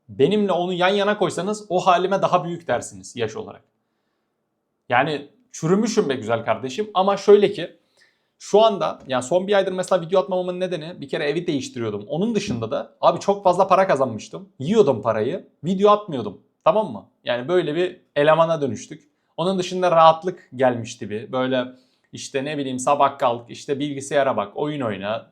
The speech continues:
işte spora adam akıllı gitme, dışarıda takıl falan filan gibisinden bir moda girmiştim. Ama ben şu kendimi biliyorum, bu her zaman bende böyleydi. Bu olaylar bende maksimum bir ay sürüyor arkadaşlar. Zaten önemli olan da bu. Siz eğer hayatınızın çoğunu böyle geçiriyorsanız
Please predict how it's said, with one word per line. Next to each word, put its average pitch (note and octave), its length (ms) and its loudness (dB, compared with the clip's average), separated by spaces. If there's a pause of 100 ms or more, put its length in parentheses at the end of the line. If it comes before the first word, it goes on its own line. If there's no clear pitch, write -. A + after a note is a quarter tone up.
işte - 220 -18
spora C#3+ 360 2
adam C3+ 200 4
akıllı C3 280 -2
gitme, A#2+ 320 -8
dışarıda C3+ 380 2
takıl C3 300 -4
falan A#2 280 2
filan D#3 320 -4 (240)
gibisinden F3 500 -2
bir G3 40 -4
moda F#3 220 0
girmiştim. E3 480 -8 (440)
Ama G3 200 4
ben G3 120 4
şu - 160 -6
kendimi E3 360 -2
biliyorum, D#3 360 -2
bu A2+ 80 -4
her D3 120 4
zaman B2 280 0
bende G#2 240 -6
böyleydi. A2 440 -6 (180)
Bu F3+ 180 2
olaylar E3+ 420 2
bende F3+ 220 0
maksimum F#3 440 -4
bir D#3 80 -2
ay C3 120 4
sürüyor G#2+ 300 -8
arkadaşlar. - 360 -18
Zaten C3 460 -2 (800)
önemli E3+ 300 0
olan D3 260 2
da C#3+ 120 0
bu. G2+ 180 -8 (240)
Siz G3+ 200 -6
eğer G#3 180 2
hayatınızın F3+ 640 2
çoğunu F#3+ 380 -2
böyle D#3+ 220 4
geçiriyorsanız F#3+ 720 -4